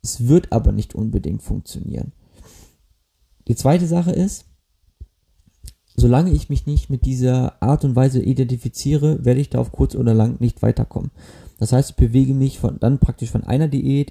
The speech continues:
in die nächste Diät, in die nächste Diät, um dann festzustellen, Mist, irgendwie läuft das, was so, keine Ahnung, so, so gewichtsmäßig oder auch das eigene Wohlbefinden im Körper, das läuft immer und immer wieder in Wellenbewegungen.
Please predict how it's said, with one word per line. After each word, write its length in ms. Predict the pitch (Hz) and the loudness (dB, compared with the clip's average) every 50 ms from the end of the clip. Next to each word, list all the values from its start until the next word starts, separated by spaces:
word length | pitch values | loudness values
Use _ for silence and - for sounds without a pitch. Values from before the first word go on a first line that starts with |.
| - | -8
in 60 | - - | -8 -6
die 100 | 101 104 | -2 2
nächste 320 | 110 123 135 - - 123 | 2 2 2 2 -2 -4
Diät, 400 | 117 120 - - 120 117 120 - - | -4 -2 0 2 2 2 0 -2 -4
in 60 | - | -8
die 100 | - 107 | -6 -2
nächste 340 | 104 110 120 131 - - 127 | 0 0 0 0 0 -2 -2
Diät, 380 | 117 117 120 123 120 120 - - - - - - - - _ _ _ - | 0 0 2 4 2 2 2 0 -10 -12 -20 -20 -20 -20 _ _ _ -4
um 160 | - 120 117 | -2 0 2
dann 140 | 120 135 135 | 2 2 2
festzustellen, 680 | - 147 143 - - 131 117 - - 123 123 123 127 - _ _ _ _ _ _ _ - | 2 2 0 0 0 -8 -4 0 2 2 4 2 0 -4 _ _ _ _ _ _ _ -2
Mist, 340 | 113 113 117 113 - - - _ - | 0 2 0 0 -2 -10 -18 _ -2
irgendwie 720 | - 127 151 147 151 139 - - 120 123 131 135 139 - _ _ _ _ _ _ _ _ _ _ - | 0 0 0 0 -2 -6 -4 -4 -2 0 0 0 -2 -4 _ _ _ _ _ _ _ _ _ _ -2
läuft 380 | - 107 120 135 143 - - - | 2 2 4 4 2 0 0 -2
das, 260 | 127 127 - - - _ _ _ _ _ _ _ - | -2 -2 -2 -8 -18 _ _ _ _ _ _ _ -20
was 320 | - - - 110 110 - | -14 -4 -2 -2 -2 -2
so, 380 | - - 104 104 101 101 98 - | -2 -2 0 2 2 2 0 -2
keine 340 | - - - 120 - - - | -6 -12 -8 -8 -6 -6 -6
Ahnung, 180 | - 82 - - - - | -6 -8 -8 -10 -14 -18
so, 180 | - - - - | -16 -16 -16 -16
so 180 | - - - | -14 -14 -12
gewichtsmäßig 1160 | - - 117 120 147 156 - - - - 117 113 113 113 110 - - 113 110 110 110 113 _ - | -8 -4 0 0 0 0 -2 -8 -6 -2 0 0 2 0 0 -2 0 0 2 2 0 -2 _ -8
oder 260 | - 110 107 104 - | -4 -4 -2 -2 0
auch 100 | - - | -2 -2
das 160 | - 143 - | 0 -2 0
eigene 380 | - 127 135 147 175 143 - - | 2 0 2 2 2 0 2 4
Wohlbefinden 640 | 120 123 127 120 - - - - 117 110 - 117 | 4 4 4 2 0 -6 -4 -4 -4 -4 -2 -4
im 80 | 107 107 | -4 -2
Körper, 460 | - - 117 113 - - 113 113 - - - - - _ _ _ _ | 0 0 0 2 2 2 0 0 -4 -8 -20 -20 -20 _ _ _ _
das 220 | - 117 - - 123 | 0 0 0 2 2
läuft 320 | 135 151 160 156 - _ | 2 2 2 0 -4 _
immer 300 | - 120 143 147 151 147 | -2 0 0 2 2 0
und 120 | 143 139 - | 0 -2 -2
immer 360 | - 120 127 127 127 123 117 | -4 -2 -2 0 -2 0 0
wieder 260 | 123 123 120 117 - | 0 0 0 0 0
in 140 | - 120 110 | 0 0 2
Wellenbewegungen. 800 | 117 123 135 131 117 104 98 98 90 82 76 76 67 67 76 | 2 4 4 2 0 -2 -2 -2 -4 -4 -4 -6 -8 -10 -12